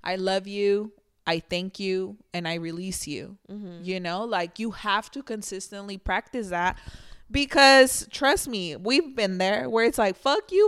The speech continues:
Speaker 1: motherfucker," because da da da da da da da,
Speaker 2: Or they
Speaker 1: and
Speaker 2: take
Speaker 1: I'm
Speaker 2: you out of
Speaker 1: da da da da da da.
Speaker 2: character. Yeah.
Speaker 1: Yeah.
Speaker 2: Yeah.
Speaker 1: And it's like, they didn't take you out of character. You got out of character because you let,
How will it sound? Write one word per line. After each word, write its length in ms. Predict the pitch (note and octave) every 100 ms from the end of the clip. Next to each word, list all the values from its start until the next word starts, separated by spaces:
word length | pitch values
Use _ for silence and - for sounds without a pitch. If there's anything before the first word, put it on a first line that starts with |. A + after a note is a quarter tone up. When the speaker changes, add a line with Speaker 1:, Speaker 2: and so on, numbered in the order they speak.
| A4+
Speaker 1:
motherfucker," 580 | G#4 G4 C#4 C#4 C#4+ C#4
because 280 | D#4 G#4 C4
da 120 | C#4+
da 120 | D#4
da 120 | D4+
da 80 | D4+
da 120 | D4+ C#4+
da 120 | C4+
da, 200 | C#4 D#4+
Speaker 2:
Or 20 |
they 120 | C4
Speaker 1:
and 80 | C4
Speaker 2:
take 120 | A#3+ C#4+
Speaker 1:
I'm 80 | D4
Speaker 2:
you 80 |
out 160 | D4 C4+
of 60 | C#4+
Speaker 1:
da 40 |
da 60 | C#4+
da 120 | C#4
da 60 | C#4
da 40 |
da. 60 | C#4
Speaker 2:
character. 440 | G#3 G3 G3+ -
Yeah. 720 | F#4 F4+ - C#5+ D4+ F#3+ E3+
Speaker 1:
Yeah. 40 | G3+
Speaker 2:
Yeah. 420 | F#3 E3+ E3+ F#3 G#3 _
Speaker 1:
And 160 | B3 D4
it's 180 | D#4 -
like, 400 | C4 G#3+ F3 E3
they 200 | G3+ D4+
didn't 320 | C#4+ D#4 D4
take 260 | B3 C4+ C#4+
you 140 | B3+
out 120 | F#3+
of 60 | F3+
character. 540 | F3+ D3+ D#3 C#3+ A#2+
You 240 | F3 B3+ D4
got 160 | D4
out 120 | B3
of 140 | G3+ -
character 420 | A#3+ C4 B3 F#3+
because 320 | F#3 - G#3+
you 180 | G3+ B3
let, 520 | A3+ G3+ A#3 A3 -